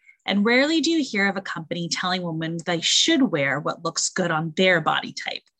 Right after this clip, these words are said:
not just because it walked down the runway. Enter Smithery.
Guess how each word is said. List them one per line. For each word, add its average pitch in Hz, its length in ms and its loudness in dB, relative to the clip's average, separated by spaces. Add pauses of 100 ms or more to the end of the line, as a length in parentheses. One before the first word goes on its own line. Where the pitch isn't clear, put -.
(260)
not 220 240 6
just 202 200 0
because 170 260 -4
it - 100 -8
walked 120 200 -4
down 151 160 -2
the 139 80 -4
runway. - 500 -4 (560)
Enter 226 220 6
Smithery. 247 680 2